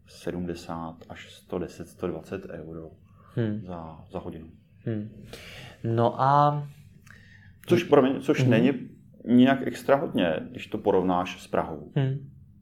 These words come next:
Speaker 1: Jo, a když, když to pak porovnáš samozřejmě jako, mm, s nějakýma lokálníma, když to, mm,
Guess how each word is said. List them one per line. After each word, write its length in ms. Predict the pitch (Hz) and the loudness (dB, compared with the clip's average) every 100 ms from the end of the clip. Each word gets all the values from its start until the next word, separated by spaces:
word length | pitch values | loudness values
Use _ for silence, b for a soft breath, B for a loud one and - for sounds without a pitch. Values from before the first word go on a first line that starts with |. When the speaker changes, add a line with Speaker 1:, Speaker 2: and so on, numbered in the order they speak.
| - - - - - - - | -20 -20 -20 -20 -20 -20 -6
Speaker 1:
Jo, 120 | 107 | 2
a 60 | 131 | 4
když, 140 | 135 | 2
když 140 | 117 - | -2 -2
to 100 | 123 | 0
pak 160 | 123 | 0
porovnáš 400 | 107 104 117 120 | 2 2 2 0
samozřejmě 320 | 107 107 104 | -2 -6 -6
jako, 140 | 104 104 | -6 -8
mm, 600 | - - 76 - 92 87 | -10 -12 -12 -10 -10 -10
s 20 | |
nějakýma 340 | - - - 101 | -12 -12 -8 -4
lokálníma, 680 | 92 - 90 92 95 101 95 B B | -4 -4 -4 -4 -6 -8 -8 B B
když 120 | - | -18
to, 80 | - | -16
mm, 760 | - - - - - - - | -14 -14 -12 -12 -12 -16 -18